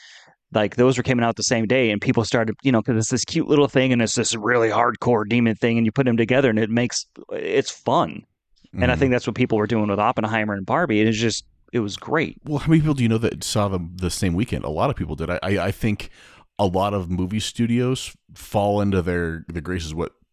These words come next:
Speaker 2: everyone used to be like. It, it goes back to an old, back from our radio days. Uh, let me take us back there for a minute. Explain to people going, there's this, these huge festivals that happened near us.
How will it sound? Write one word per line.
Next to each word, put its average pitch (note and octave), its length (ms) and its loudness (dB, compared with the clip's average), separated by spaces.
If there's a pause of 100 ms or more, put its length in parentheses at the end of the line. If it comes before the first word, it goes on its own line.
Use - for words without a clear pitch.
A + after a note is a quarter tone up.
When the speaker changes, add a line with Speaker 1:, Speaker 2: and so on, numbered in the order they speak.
(120)
Speaker 2:
everyone F2 520 -2 (240)
used G#2+ 220 -2
to - 60 -8
be F2 80 -2
like. D2 240 -6
It, G2+ 120 -2
it G#2+ 420 -4
goes A#2+ 140 -10
back A2 200 -6
to F#2 200 -2 (220)
an F#2+ 120 -2
old, A2 260 0 (100)
back B2+ 300 0
from C3 100 4
our A2 80 4
radio G#2 300 4
days. C#2+ 440 -6 (520)
Uh, D#2+ 320 2 (160)
let B2 120 2
me G2+ 60 4
take F#2+ 220 2
us F2+ 100 -2
back E2+ 260 -2
there E2+ 200 0
for D#2 80 -6
a - 20 -2
minute. D2+ 200 -4
Explain F#2 320 -2
to E2 60 -2
people E2 160 -2
going, D#2+ 160 -6
there's E2 180 -6
this, - 180 -8 (320)
these F2+ 200 -2
huge E3 280 0
festivals F#2 500 0
that D#2 100 -6
happened E2 380 -2
near D2 200 -2
us. - 360 -4